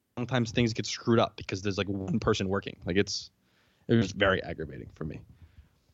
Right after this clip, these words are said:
So, boomers. I wanna make a shirt. I think we can make a shirt that just says, "I hate boomers," and sell it.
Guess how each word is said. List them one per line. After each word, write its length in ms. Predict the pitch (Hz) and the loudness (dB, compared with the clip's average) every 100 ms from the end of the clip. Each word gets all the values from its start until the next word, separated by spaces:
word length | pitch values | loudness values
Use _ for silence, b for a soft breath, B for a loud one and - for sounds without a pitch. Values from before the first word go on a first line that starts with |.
| _ - | _ -6
So, 560 | - - - - - - _ _ - | 0 0 0 -4 -6 -14 _ _ 4
boomers. 420 | 120 98 - - - _ _ - | 6 6 2 -6 -12 _ _ 2
I 120 | 131 | 6
wanna 200 | 180 190 | 6 6
make 160 | 175 | 4
a 40 | 143 | 2
shirt. 320 | - 135 139 | 2 2 2
I 60 | 135 | 2
think 140 | 143 | 2
we 80 | 175 | 4
can 120 | - | 6
make 160 | 127 127 | 6 6
a 40 | |
shirt 140 | 123 127 | 4 4
that 100 | 110 | 2
just 140 | - | -4
says, 120 | 104 - | -6 -2
"I 160 | 98 107 | 0 2
hate 320 | - 113 101 | 2 2 4
boomers," 380 | 104 101 117 113 | 2 4 2 2
and 100 | 98 | -6
sell 240 | - | -6
it. 80 | 87 | -6